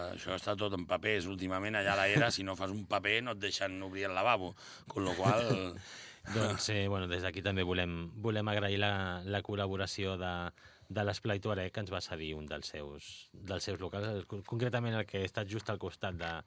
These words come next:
Speaker 2: del nostre despatx, una, una gestió de la, de la Paula, que és del,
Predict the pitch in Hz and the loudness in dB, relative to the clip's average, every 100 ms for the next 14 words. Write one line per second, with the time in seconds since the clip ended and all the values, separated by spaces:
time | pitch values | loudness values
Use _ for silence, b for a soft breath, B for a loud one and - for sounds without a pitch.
0 | b b b - 98 101 104 107 101 98 | b b b -4 -2 0 -2 -2 -2 0
1 | 110 113 - - B B B B _ 90 | 0 0 -2 -10 B B B B _ -10
2 | 82 80 78 82 87 85 87 - 90 85 | -6 -6 -8 -6 -4 -4 -4 -6 -4 -2
3 | 82 82 80 82 85 85 92 90 98 87 | -2 -4 -4 -4 -2 -2 -2 -2 -4 -6
4 | 80 80 76 71 69 | -8 -8 -8 -8 -10